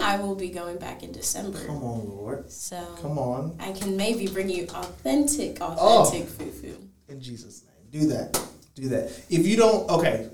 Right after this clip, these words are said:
Speaker 2: for our audience, maybe they don't know what fufu is.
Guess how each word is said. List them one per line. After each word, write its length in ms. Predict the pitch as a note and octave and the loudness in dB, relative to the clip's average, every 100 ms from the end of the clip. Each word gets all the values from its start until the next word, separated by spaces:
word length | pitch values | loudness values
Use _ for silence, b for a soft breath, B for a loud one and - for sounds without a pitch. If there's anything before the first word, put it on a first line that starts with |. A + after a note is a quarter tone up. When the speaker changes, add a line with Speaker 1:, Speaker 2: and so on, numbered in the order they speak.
| - _ | -18 _
Speaker 2:
for 200 | D3+ C#3+ | 2 4
our 160 | - - | 4 2
audience, 640 | B2 G2+ - - - - | -2 -2 -8 -12 -12 -12
maybe 240 | B2+ C#3+ C#3 | -6 -2 0
they 140 | C3+ | 0
don't 180 | B2+ B2 | 0 -2
know 80 | A2+ | -4
what 160 | A2 | -4
fufu 280 | - B2 A#2 - - F#2+ - | -8 -12 -14 -16 -20 -20 -20
is. 280 | - - | -20 -20